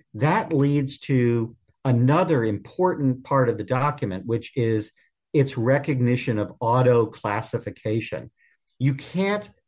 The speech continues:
automate processes of records management if you have a very complex record schedule, very granular,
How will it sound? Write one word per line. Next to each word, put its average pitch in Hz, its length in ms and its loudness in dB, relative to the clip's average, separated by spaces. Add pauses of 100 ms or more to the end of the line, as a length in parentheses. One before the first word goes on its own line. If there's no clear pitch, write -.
(220)
automate 139 760 2
processes 135 800 0
of 95 80 -8
records 113 460 -2
management 117 580 -2 (300)
if 139 180 0
you 127 140 2
have 120 380 0
a 95 100 -2
very 156 800 2 (260)
complex 135 880 0
record 117 400 -2
schedule, 107 640 -2
very 113 320 0
granular, 104 800 -2